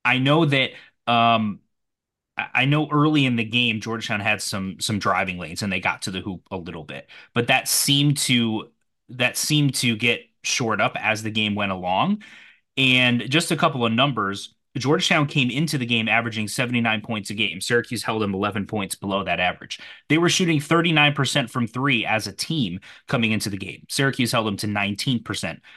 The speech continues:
from three. They forced fourteen turnovers in that game. And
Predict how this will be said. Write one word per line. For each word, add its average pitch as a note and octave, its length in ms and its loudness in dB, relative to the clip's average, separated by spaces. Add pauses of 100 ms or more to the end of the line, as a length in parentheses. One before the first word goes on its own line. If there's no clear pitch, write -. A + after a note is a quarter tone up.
(120)
from G2+ 180 -2
three. E2+ 300 -8
They G#2+ 120 0
forced A2+ 360 0
fourteen B2+ 560 0
turnovers A#2+ 680 -2 (260)
in A#2+ 180 2
that G2 240 2
game. G2 280 -2
And G#2 240 -2